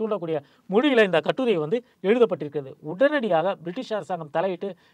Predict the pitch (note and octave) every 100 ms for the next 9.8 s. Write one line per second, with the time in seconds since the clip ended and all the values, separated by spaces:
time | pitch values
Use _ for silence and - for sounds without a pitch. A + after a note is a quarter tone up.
0 | - F#3 A#3 F3+ G3+ A#3+ A#3 E3 F3 G#3+
1 | A#3+ G3+ B3 G3+ G3 F#3+ A3+ E3+ G#3+ A#3
2 | G#3+ F#3+ A3 G#3+ G3 A3 D#3 _ - E3+
3 | F#3+ E3+ A#3+ A#3+ F#3 F3 A3+ - _ F#3
4 | A#3 D#4+ C#4 - F3+ D#3+ D3 C#3+ A#3+ C3
5 | E3+ D3 B2+ - A#2+ D#3 C4 C#4+ A3+ G#3+
6 | D#4 - _ - D#3+ _ C#4+ D4 C#4 F#3+
7 | A3+ A#3 G3 F#3 B3 - - F3+ G3+ F3+
8 | D#3 D3+ C3 _ _ - C#4+ D#4+ - B3
9 | E4+ E4+ C4+ A#3 G#3 D#3+ F3+ E3+